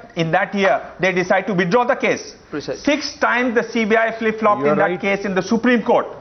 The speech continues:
Speaker 3: No, no.
Speaker 1: Okay,
Speaker 3: It
Speaker 1: let's
Speaker 3: is
Speaker 1: see the
Speaker 3: not
Speaker 1: other
Speaker 3: the
Speaker 1: party,
Speaker 3: C B I, it is
Speaker 1: N D A
Speaker 3: law
Speaker 1: alliance.
Speaker 3: ministry's advice, sir.
Speaker 1: Mayawati, December, uh,
Speaker 3: Law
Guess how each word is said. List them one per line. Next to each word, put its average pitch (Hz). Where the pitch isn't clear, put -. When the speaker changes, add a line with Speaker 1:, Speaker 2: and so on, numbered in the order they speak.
Speaker 3:
No, 160
no. 190
Speaker 1:
Okay, 208
Speaker 3:
It 208
Speaker 1:
let's 226
Speaker 3:
is -
Speaker 1:
see 277
the 285
Speaker 3:
not 247
Speaker 1:
other 262
Speaker 3:
the -
Speaker 1:
party, 233
Speaker 3:
C 208
B 208
I, 208
it 196
is 185
Speaker 1:
N -
D -
A -
Speaker 3:
law 254
Speaker 1:
alliance. 208
Speaker 3:
ministry's 190
advice, 165
sir. -
Speaker 1:
Mayawati, 240
December, 220
uh, 233
Speaker 3:
Law 175